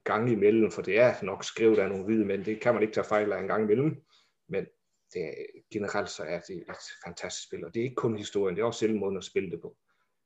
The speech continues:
Det er du kan, man kan lide at spille det. Det er sgu fedt at tage og smadre en flaske i fjeset på en eller anden person, og så ser du glaskårene hænger der, når du skærer halsen over på ham. Altså, det er hyggeligt, som Joachim vil sige.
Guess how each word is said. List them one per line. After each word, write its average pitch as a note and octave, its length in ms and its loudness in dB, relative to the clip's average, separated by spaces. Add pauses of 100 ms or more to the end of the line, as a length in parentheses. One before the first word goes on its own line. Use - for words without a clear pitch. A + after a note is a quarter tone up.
(100)
Det G2 180 0
er A2+ 120 2 (1600)
du B2+ 120 -6
kan, B2 220 0
man A2+ 140 -2
kan A#2+ 100 -4
lide C#3+ 200 2
at - 60 2
spille G2+ 300 -2
det. - 100 -10 (640)
Det A#2+ 60 -4
er A#2 40 -4
sgu B2+ 140 -4
fedt B2+ 340 -2
at F2 100 -4
tage G#2 280 -4
og F2 80 -6
smadre A#2 300 2
en G#2+ 80 -2
flaske G#2+ 400 -4
i F2+ 40 -10
fjeset A2 340 2
på G#2+ 60 0
en G2+ 60 2
eller G#2+ 120 0
anden G2 120 -6
person, G#2 400 0
og G2 60 -6
så G#2+ 80 -6
ser A2+ 120 2
du G2 100 -2
glaskårene G2+ 500 -2
hænger G#2 200 2
der, F2+ 140 0
når F#2+ 120 -4
du G2+ 80 -4
skærer F#2+ 220 2
halsen G2 280 -2
over F#2+ 160 -2
på E2 100 -6
ham. E2 80 -10 (300)
Altså, A2 200 -2 (380)
det C#3 80 4
er C3 40 4
hyggeligt, C3+ 500 6
som G#2 400 -2 (500)
Joachim A2+ 340 6
vil G2+ 80 4
sige. A2+ 360 -2